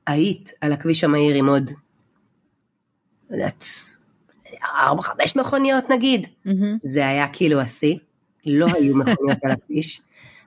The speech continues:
Speaker 1: אז גם הרגשת מאוד בנוח, זאת אומרת, הנהיגה
Speaker 2: מהמם.
Speaker 1: הייתה מאוד מאוד איזי.
Speaker 2: אוקיי.
Speaker 1: שלא נדבר בכלל על תרבות החגורות בטיחות, ושרק עכשיו, ל-, בשנים האחרונות נכנס לכאן. זאת אומרת,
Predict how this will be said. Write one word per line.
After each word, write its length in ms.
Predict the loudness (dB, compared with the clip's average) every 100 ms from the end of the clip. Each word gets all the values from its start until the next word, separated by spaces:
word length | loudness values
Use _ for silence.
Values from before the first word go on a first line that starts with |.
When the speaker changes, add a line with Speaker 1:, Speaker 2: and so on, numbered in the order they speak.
| -2
Speaker 1:
אז 220 | 2 2 -2 -2
גם 160 | 2
הרגשת 360 | 2 2 0 0
מאוד 260 | 0 0 0
בנוח, 600 | 2 2 0 -4 -10 -16
זאת 100 | -6
אומרת, 200 | -4 -2
הנהיגה 260 | 0 2 2
Speaker 2:
מהמם. 100 | 0
Speaker 1:
הייתה 180 | 2 2
מאוד 320 | 2 2 2
מאוד 320 | 4 4 2 0
איזי. 340 | 0 0 -2 -4 _ _ _ _ _ _ _ -10
Speaker 2:
אוקיי. 360 | -10 -8 -10 -10 -4
Speaker 1:
שלא 180 | 0 2
נדבר 220 | 2 0
בכלל 140 | 2 2
על 60 |
תרבות 400 | 2 -2 -2 0 2
החגורות 1040 | 2 2 2 0 -2 -6 -2 0 0 0
בטיחות, 800 | -6 -8 -6 0 2 4 4 4 2 2 -2 _
ושרק 340 | -4 0 0 0
עכשיו, 380 | -2 2 4 2 -4 -10 -4
ל-, 320 | 0 0 0
בשנים 340 | -2 0 2
האחרונות 360 | 2 2 0 0
נכנס 320 | 0 0 0
לכאן. 260 | -4 -2 -2 -4 _ -20 _ _
זאת 120 | -2
אומרת, 220 | 2 2